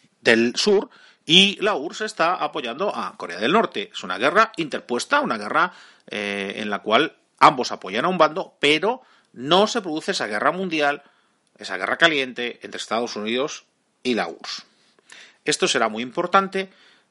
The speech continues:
para el futuro, porque ya marca cuáles son las reglas de la Guerra Fría.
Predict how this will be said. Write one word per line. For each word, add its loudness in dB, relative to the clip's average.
para 4
el -10
futuro, -2
porque -8
ya 2
marca -2
cuáles 2
son -8
las 2
reglas -4
de -4
la -2
Guerra -6
Fría. -2